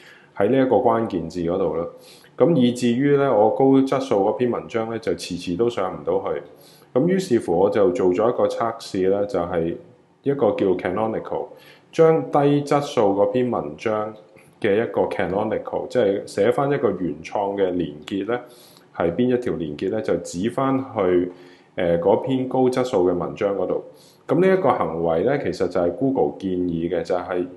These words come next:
如果你有好多篇文章，多過一篇文章呢係一樣或者接近嘅呢，咁你係需要話俾個搜尋器聽，呃，嗰條連結係啲乜嘢嘅。咁有兩種做法啦。咁一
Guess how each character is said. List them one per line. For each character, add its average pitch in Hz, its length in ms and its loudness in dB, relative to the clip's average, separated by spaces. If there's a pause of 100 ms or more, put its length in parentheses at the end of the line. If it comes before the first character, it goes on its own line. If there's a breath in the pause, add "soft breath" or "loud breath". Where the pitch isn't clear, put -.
如 82 260 -10
果 110 380 0
你 101 80 0
有 95 180 2
好 95 140 -4
多 123 140 2
篇 127 200 -4
文 95 140 -4 (100)
章， 113 380 -4 (680 loud breath)
多 139 200 4
過 117 140 4
一 - 20 -2
篇 131 180 0
文 82 200 -2
章 113 240 0
呢 117 180 -2
係 87 140 0
一 95 80 2
樣 98 280 2 (400)
或 98 140 -4
者 107 140 2
接 107 160 -4
近 - 80 -10
嘅 92 280 -4
呢， 107 140 -4 (340 loud breath)
咁 120 100 0
你 165 60 2
係 120 120 4
需 135 240 0
要 117 80 6
話 92 160 4
俾 92 120 4
個 110 100 6
搜 104 200 0
尋 85 220 -8
器 92 120 -4
聽， 101 280 -4 (480 loud breath)
呃， 85 340 -2
嗰 117 140 2
條 90 140 0
連 78 280 -4
結 95 160 -2
係 87 140 -4
啲 101 100 -4
乜 98 120 -4
嘢 80 200 -6
嘅。 78 120 -6 (380 loud breath)
咁 180 120 0
有 180 120 6
兩 110 200 4
種 120 180 2
做 101 160 4
法 90 160 0
啦。 98 240 -2 (380 loud breath)
咁 123 80 4
一 180 200 6